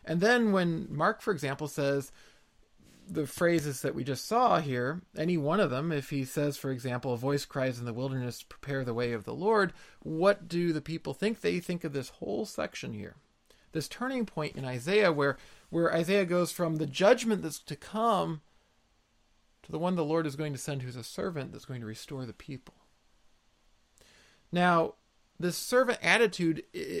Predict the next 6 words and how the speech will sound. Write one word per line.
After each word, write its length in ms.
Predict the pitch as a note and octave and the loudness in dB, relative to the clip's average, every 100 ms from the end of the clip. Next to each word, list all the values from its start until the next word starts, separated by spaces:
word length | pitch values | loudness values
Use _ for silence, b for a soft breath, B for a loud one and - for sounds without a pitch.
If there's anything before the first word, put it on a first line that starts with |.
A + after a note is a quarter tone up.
| - - | -6 -2
envelops 680 | D#3+ D3 F3+ A3+ A3+ - | -2 2 2 4 2 0
this 200 | - D#3+ | -4 -4
portion 680 | - - F#3+ G3+ - D#3+ C#3 | -6 -8 -4 -2 -2 -4 -4
of 260 | - C#3 C3 | -2 -4 -2
Mark's 320 | C#3 C3+ - | -4 -4 -2
gospel, 600 | D3 D#3+ - C3+ C3 | 0 0 0 -4 -4